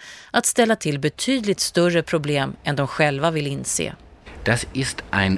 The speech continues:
Speaker 2: Öl, das ins Feuer gegossen wird, wo immer mehr Menschen, die eigentlich auch im alten Sinne bürgerlich sind, äh, sich die Sache noch mal überlegen.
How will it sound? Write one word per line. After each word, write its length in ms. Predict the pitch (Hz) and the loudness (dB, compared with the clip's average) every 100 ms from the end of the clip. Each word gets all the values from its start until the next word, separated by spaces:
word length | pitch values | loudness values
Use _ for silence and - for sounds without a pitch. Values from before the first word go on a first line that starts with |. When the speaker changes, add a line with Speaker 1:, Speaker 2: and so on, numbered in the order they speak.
| - 127 | 0 4
Speaker 2:
Öl, 460 | 131 143 160 170 - | 6 4 2 0 -2
das 160 | 104 | -2
ins 160 | 95 - | -4 -4
Feuer 600 | - - 110 127 143 147 - - - - | -4 0 2 4 2 0 -6 -16 -16 -4
gegossen 540 | - 107 107 123 135 120 | -2 2 4 4 0 2
wird, 220 | 127 - - | 0 0 -8
wo 180 | 95 - - | -6 -2 2
immer 260 | 151 160 | 4 4
mehr 160 | 143 131 | 4 2
Menschen, 400 | 120 123 - 110 | 2 2 0 -2
die 120 | 98 | -2
eigentlich 500 | 120 131 147 - 78 | 0 2 2 -2 -2
auch 120 | 98 | -2
im 100 | 101 | -2
alten 380 | - 117 - 131 | 2 2 2 0
Sinne 220 | 117 98 87 - | 2 0 0 2
bürgerlich 600 | 120 175 139 85 78 - | 4 4 0 -2 -4 -6
sind, 400 | - 98 110 - - - - - - - - | -4 -2 -2 -4 -14 -16 -14 -14 -16 -16 0
äh, 160 | 101 95 | 2 2
sich 180 | 104 | -2
die 100 | - | -2
Sache 240 | 92 95 95 | 0 0 0
noch 160 | 92 | 0
mal 100 | 92 | 0
überlegen. 300 | 85 87 87 | 0 0 0